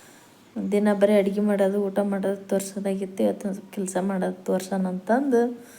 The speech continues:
ವಿಡಿಯೋ ಮಾಡಕತ್ತೀನಿ ನೋಡ್ರಿ. ಮನೆ ವರ್ಸೋದು ಬಿಟ್ಟು ನಮ್ಮ ಸುಪ್ರಿಯ ಕಸ ಹೊಡಿತೀನಿ ಅಂತಂದು ಕಸಬರ್ಗಿ ತೊಗೊಂಡು ಒಳಗೆ ಬಂದಿದ್ಲು ರೀ. ಕಸ ತಿಸ್ಕೊಂಡಿದ್ನೆ, ಹೊಡ್ಯಾಕತ್ತಿದ್ನೇನು.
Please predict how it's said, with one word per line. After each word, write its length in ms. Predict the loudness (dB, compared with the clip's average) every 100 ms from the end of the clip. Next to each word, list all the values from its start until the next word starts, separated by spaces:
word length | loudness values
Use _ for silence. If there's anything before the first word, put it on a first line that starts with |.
| -20 -20 -20 -20 -6
ವಿಡಿಯೋ 280 | -2 0 2
ಮಾಡಕತ್ತೀನಿ 560 | 2 0 -2 -2 0
ನೋಡ್ರಿ. 260 | 2 0 2
ಮನೆ 280 | 2 2 2
ವರ್ಸೋದು 400 | 0 -2 -2 -2
ಬಿಟ್ಟು 360 | -4 -2 0
ನಮ್ಮ 220 | 2 2 0
ಸುಪ್ರಿಯ 460 | -6 -4 0 0
ಕಸ 260 | 0 -2 2
ಹೊಡಿತೀನಿ 520 | 4 4 2 -2 -2
ಅಂತಂದು 380 | 0 2 2 2
ಕಸಬರ್ಗಿ 460 | -2 -2 -2 -2
ತೊಗೊಂಡು 420 | -4 -4 -2 2 4
ಒಳಗೆ 320 | 4 2 0
ಬಂದಿದ್ಲು 580 | 2 0 -2 -2 0 0
ರೀ. 80 |
ಕಸ 240 | 0 -2 -4 -4
ತಿಸ್ಕೊಂಡಿದ್ನೆ, 720 | -4 -2 -4 -2 -4 -4 -2
ಹೊಡ್ಯಾಕತ್ತಿದ್ನೇನು. 1000 | 0 0 -2 -4 -4 -4 -4 -2 -2